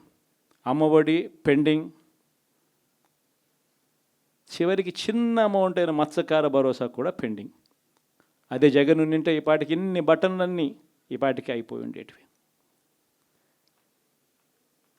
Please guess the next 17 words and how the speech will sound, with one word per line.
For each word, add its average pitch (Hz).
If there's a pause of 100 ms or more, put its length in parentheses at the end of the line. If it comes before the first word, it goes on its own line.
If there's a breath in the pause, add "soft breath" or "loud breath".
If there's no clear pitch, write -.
(140)
ఒక్క 135
జగన్ 131
తప్పుకోవడంతో, 143
ఒక 131
వైఎస్ఆర్సీపీ 135
పాలన 135
పోవడంతో, 139 (1600)
ఈరోజు 135 (2250)
అమ్మఒడి 127
బటన్ 123
ఇంకా 147
రాలా, 151 (840)
రైతు 127
భరోసా 131
బటన్ 127
ఇంకా 160
రాలా, 160